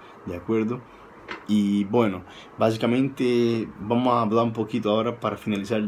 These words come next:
sobre la intensidad, ¿no? Entonces, bueno, eh, personas entrenadas versus los iniciantes, ¿no? No entrenados. Los entrenados, o sea, personas más avanzadas,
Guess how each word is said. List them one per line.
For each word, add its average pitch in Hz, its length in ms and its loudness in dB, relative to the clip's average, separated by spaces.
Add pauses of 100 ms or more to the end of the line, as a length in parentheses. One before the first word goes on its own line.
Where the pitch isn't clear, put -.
sobre 107 300 -2
la 110 40 0
intensidad, 110 920 0
¿no? 107 220 -4 (800)
Entonces, 117 500 0
bueno, 117 280 2 (180)
eh, 104 340 -2
personas 135 540 2
entrenadas 135 1040 0
versus 113 640 0
los 107 100 4
iniciantes, 101 800 -2
¿no? 127 240 -2 (380)
No 98 340 -4
entrenados. 104 680 -2 (420)
Los 107 220 2
entrenados, 117 680 0
o 107 60 0
sea, 107 280 -4
personas 110 400 -4
más 104 200 -2
avanzadas, 120 680 -4